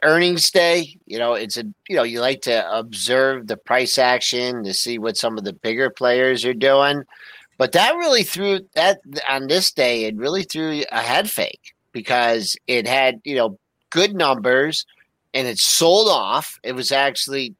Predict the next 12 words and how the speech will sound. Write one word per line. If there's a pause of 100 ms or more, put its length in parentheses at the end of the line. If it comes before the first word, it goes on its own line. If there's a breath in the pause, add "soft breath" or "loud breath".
you
know,
down
on
that
day.
Didn't
quite
get
down
to
that